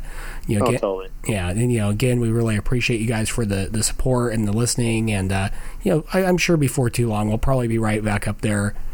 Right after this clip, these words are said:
Speaker 1: you know, two episodes a week, or at least throwing out bonuses more often than not, is what
Speaker 2: Yeah,
Speaker 1: my hopes
Speaker 2: I mean,
Speaker 1: are.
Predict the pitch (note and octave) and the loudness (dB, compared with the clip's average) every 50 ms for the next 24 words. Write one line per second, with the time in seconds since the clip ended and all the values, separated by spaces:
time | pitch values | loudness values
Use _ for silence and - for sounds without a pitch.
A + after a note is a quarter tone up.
0 | - - - - - - - C3+ A2+ G#2+ G2+ - - B2 A2+ A2 - A2 - C3 | -4 -6 -6 -6 -4 0 0 2 2 2 2 2 2 2 2 0 0 0 0 0
1 | A2+ G#2 A2+ A2 A2+ A2+ G#2+ - A2 A2 A2+ C3 C#3+ C3+ B2 - - C3 B2+ B2 | 0 2 2 2 2 2 2 0 0 0 2 2 2 2 2 2 2 2 2 2
2 | A#2+ A2+ A2 G2+ G#2 A2+ A2+ A2 A2 - - A2 G#2 A2 A2 G#2+ G#2 G2+ G2 G2 | 2 0 0 0 0 0 0 0 0 0 0 0 0 0 0 2 2 2 0 0
3 | - - G#2 G2 F#2+ F#2 F#2 F#2 F#2 D#2+ D#2+ D#2 - - - - - - - - | -2 -2 -2 0 0 0 0 0 -2 -2 -2 -4 -4 -4 -4 -4 -6 -6 -6 -8
4 | - - - A#2+ A2 A2 G#2+ F3+ D3+ G2+ F2+ F2+ F#2+ G2 A2+ C#3+ D#3 - - F2+ | -8 -6 -4 -2 0 0 2 2 2 2 2 0 -2 -2 0 0 2 2 0 0
5 | F2 F#2 - | -2 -4 -6